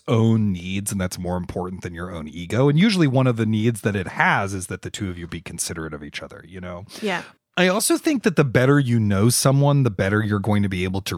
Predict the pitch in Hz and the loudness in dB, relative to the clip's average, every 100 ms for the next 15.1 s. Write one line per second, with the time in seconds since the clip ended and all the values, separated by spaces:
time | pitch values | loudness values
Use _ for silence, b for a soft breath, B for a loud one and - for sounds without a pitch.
0 | 80 90 98 107 110 110 107 95 - 90 | -8 -6 -4 0 2 2 2 0 -2 -4
1 | 90 92 95 90 90 90 80 82 95 _ | 0 0 0 0 0 0 -2 -2 -2 _
2 | - 104 107 95 87 - 82 85 - 90 | -10 -4 -2 -2 -4 -4 -6 -4 -4 -4
3 | 85 - 139 143 139 151 143 151 156 - | -2 -2 0 0 2 4 4 2 0 -4
4 | 240 226 190 117 139 139 127 117 117 113 | -4 -2 2 2 4 4 4 4 4 2
5 | - 117 120 113 127 113 107 - - 104 | 0 2 2 2 2 2 0 -4 -4 -2
6 | 110 113 117 - - 123 104 104 - 92 | 0 2 2 0 -2 -2 0 -2 -6 -8
7 | 85 - - 127 135 135 131 101 - B | -10 -12 -2 2 4 4 2 0 -6 B
8 | B - 135 120 110 110 101 95 101 - | B 0 2 2 2 2 2 -2 -4 -8
9 | - - 101 85 - - 135 127 131 - | -4 -2 -2 -4 -6 0 4 6 4 2
10 | 135 127 123 113 85 92 90 104 98 110 | 2 2 2 2 0 -2 -4 0 0 0
11 | - - 113 110 104 101 - 110 92 98 | -2 -2 0 2 0 0 -2 -2 -4 -2
12 | 95 95 90 85 85 82 92 101 107 104 | -2 -2 -4 -6 -6 -4 -2 -2 -2 -4
13 | - - 107 110 117 - 214 185 170 120 | -4 -2 0 2 0 0 -4 -2 2 4
14 | 120 - 139 123 120 110 131 147 117 185 | 4 4 2 2 0 0 0 0 2 2
15 | 262 | 2